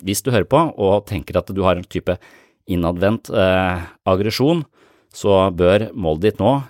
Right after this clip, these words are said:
ikke være å bruke den aggresjonen på deg selv på en destruktiv måte,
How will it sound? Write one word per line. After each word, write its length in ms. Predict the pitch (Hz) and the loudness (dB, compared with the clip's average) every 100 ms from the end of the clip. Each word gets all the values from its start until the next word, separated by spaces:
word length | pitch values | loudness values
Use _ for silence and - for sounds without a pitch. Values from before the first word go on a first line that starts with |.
| - | -14
ikke 240 | - 120 | -8 -4
være 200 | 113 78 | 0 0
å 320 | 85 85 92 95 _ _ _ _ _ _ | 2 2 2 -2 _ _ _ _ _ _
bruke 200 | 90 82 | -6 -4
den 160 | 92 85 | -2 -4
aggresjonen 420 | 82 90 82 80 | -4 -6 -6 -6
på 100 | - | -2
deg 140 | 85 | -2
selv 420 | - - 104 139 - | -2 0 2 2 0
på 80 | |
en 100 | 82 | -2
destruktiv 440 | 80 - 95 85 98 | -2 -8 -8 -4 -2
måte, 400 | 95 - 131 | -2 0 0